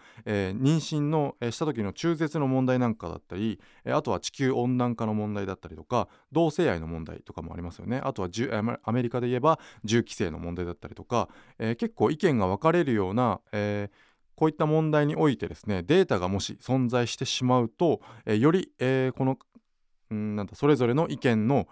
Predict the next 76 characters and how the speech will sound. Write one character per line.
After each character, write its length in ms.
両 180
極 260
化 120
を 120
進 220
め 80
て 100
し 140
ま 160
う 80
原 140
因 100
に 60
な 100
っ 40
て 140
し 100
ま 100
う 20
と 140
い 60
う 60
こ 100
と 120
な 60
ん 40
で 80
す 40
よ 80
ね。 160
ど 120
ん 80
な 180
デ 140
ー 20
タ 100
と 80
か 80
証 200
拠 120
を 60
見 100
せ 140
て 100
も、 320
相 200
手 80
は 80
自 100
分 160
の 80
先 300
入 180
観 320
を 140
裏 240
付 120
け 60
る 60
も 100
の 80
し 80
か 120
受 180
け 40
付 180
け 20
な 80
い 80
と 120
い 60
う 40
こ 80
と 100
で 100
す。 140